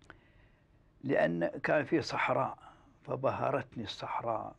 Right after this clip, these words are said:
بجمالها وجلالها، والشمس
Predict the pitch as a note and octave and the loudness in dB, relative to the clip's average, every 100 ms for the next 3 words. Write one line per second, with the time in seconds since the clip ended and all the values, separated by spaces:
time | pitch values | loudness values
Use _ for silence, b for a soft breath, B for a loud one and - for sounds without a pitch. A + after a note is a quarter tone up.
0 | - A#2 A2+ A#2 A#2 A2+ G#2 - A2+ G#2+ | -10 -4 -4 0 0 2 -2 -4 -4 -4
1 | G#2+ A2 A2 A2 A2+ G#2 - - - - | -6 -2 2 2 2 -4 -8 -12 -18 -20
2 | _ - _ b b b b b - - | _ -20 _ b b b b b -6 -2
3 | - A#2+ A#2 G2+ - - | 0 0 -2 -6 -4 -4